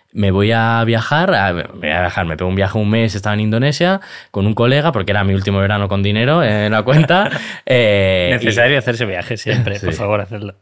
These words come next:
Speaker 2: Sí, sí.
Speaker 1: Y me llama Javi y me dice, "Tío, que no, no puedo dejar el curro. No, es que no puedo". Y yo,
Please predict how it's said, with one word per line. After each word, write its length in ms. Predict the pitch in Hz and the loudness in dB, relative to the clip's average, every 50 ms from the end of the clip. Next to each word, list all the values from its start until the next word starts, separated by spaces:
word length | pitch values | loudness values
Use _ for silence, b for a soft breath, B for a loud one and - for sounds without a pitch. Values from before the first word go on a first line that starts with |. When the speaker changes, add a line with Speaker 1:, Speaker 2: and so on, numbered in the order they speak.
| _ _ | _ _
Speaker 2:
Sí, 160 | _ - 104 | _ -16 -16
sí. 60 | 98 95 - | -14 -8 -6
Speaker 1:
Y 60 | 120 | -4
me 140 | 98 90 90 | -2 0 0
llama 260 | 95 101 110 110 107 | 0 0 0 0 0
Javi 240 | - 120 123 135 139 | 0 2 2 2 2
y 20 | 135 | 2
me 60 | 117 | 2
dice, 260 | 101 95 101 95 87 | 0 -2 -4 -8 -10
"Tío, 320 | - - 104 107 107 110 90 | -6 -4 -2 -2 -2 -2 -2
que 100 | 90 85 | -4 -4
no, 280 | 85 87 85 82 76 - | -4 -4 -4 -4 -6 -6
no 140 | 90 85 82 | -8 -8 -6
puedo 200 | 85 80 80 82 | -6 -6 -6 -6
dejar 240 | 78 - - 85 82 | -8 -6 -6 -6 -6
el 100 | 85 - | -8 -8
curro. 340 | - 85 95 113 110 101 101 98 B B B B B B B B B B _ _ | -8 -6 -6 -4 -4 -6 -8 -12 B B B B B B B B B B _ _
No, 120 | - 85 - | -10 -8 -6
es 140 | - - - | -6 -6 -4
que 80 | 98 | -4
no 140 | 92 87 78 | -2 -2 -2
puedo". 340 | 87 85 82 78 73 - _ _ _ _ _ _ _ _ _ - | -2 -4 -4 -4 -6 -8 _ _ _ _ _ _ _ _ _ -10
Y 180 | - 87 82 | -8 -6 -6
yo, 100 | 85 80 | -6 -8